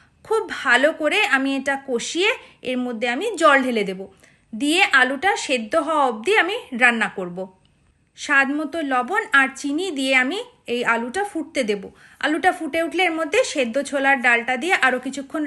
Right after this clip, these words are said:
রান্না করব, যাতে সম্পূর্ণটা গলে যায়। এবারে একদম লাস্টে আমি এই ভাজা যে গুঁড়ো মশলাটা ছিল সেটা দিয়ে দিচ্ছি। দিয়ে আমি ভালো করে নাড়াচাড়া করে একটু ঘি ছড়িয়ে আলু আর ছোলার ডালটাকে একটু হাতা দিয়ে ঘেঁটে দিলেই কিন্তু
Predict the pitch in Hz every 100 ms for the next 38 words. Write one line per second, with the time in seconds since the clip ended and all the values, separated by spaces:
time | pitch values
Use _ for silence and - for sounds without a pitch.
0 | 277 240 247 254 277 370 440 277 277 269
1 | 262 247 262 285 302 294 523 269 269 247
2 | 220 190 175 - - - - - 277 285
3 | 277 302 - 262 247 247 392 381 302 226
4 | 214 - 269 320 403 - - - 262 277
5 | 285 226 247 240 294 294 320 277 262 285
6 | 294 254 269 269 277 339 480 480 262 403
7 | 403 311 233 190 - - 196 - - -
8 | - 208 311 381 320 320 269 240 240 285
9 | 285 233 226 247 240 240 285 381 277 -
10 | - 349 277 254 269 269 262 269 302 440
11 | - - - _ 240 247 311 359 349 349
12 | 269 262 254 262 254 285 392 349 - -
13 | 349 247 240 240 320 381 277 233 240 247
14 | 262 294 311 330 320